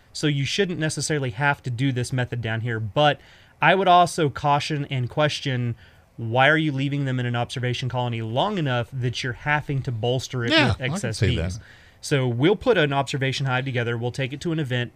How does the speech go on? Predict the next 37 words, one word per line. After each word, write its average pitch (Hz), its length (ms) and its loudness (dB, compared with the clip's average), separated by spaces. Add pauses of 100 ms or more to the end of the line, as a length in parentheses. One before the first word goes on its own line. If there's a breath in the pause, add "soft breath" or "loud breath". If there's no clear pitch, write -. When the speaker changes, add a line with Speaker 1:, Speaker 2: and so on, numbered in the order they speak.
(160)
Speaker 1:
two 208 180 -6
days 175 300 0
maximum. 123 560 -2
I 120 100 -4
prefer 135 400 -4
one 131 260 -2
day. 110 300 -4 (400 soft breath)
Then 123 280 0
it 180 100 -2
comes 151 240 -2
back 127 300 0
to 175 80 -6
the 160 240 0
apiary. 131 340 -2
We 120 140 -2
take 123 180 -6
it 117 80 -8
back 123 160 -2
apart 123 320 -4
and 127 100 -4
we 120 120 -2
put 123 160 -2
it 120 60 -4
right 120 420 -2
back 120 200 -2
where 123 140 -4
we 113 120 -2
got 107 220 -2
it. 110 140 -10
So 127 220 -4
it's 120 120 -6
not 170 220 -4
long 139 300 0
enough 127 280 -2
for 135 120 -6
them 120 300 -2
to 117 280 -6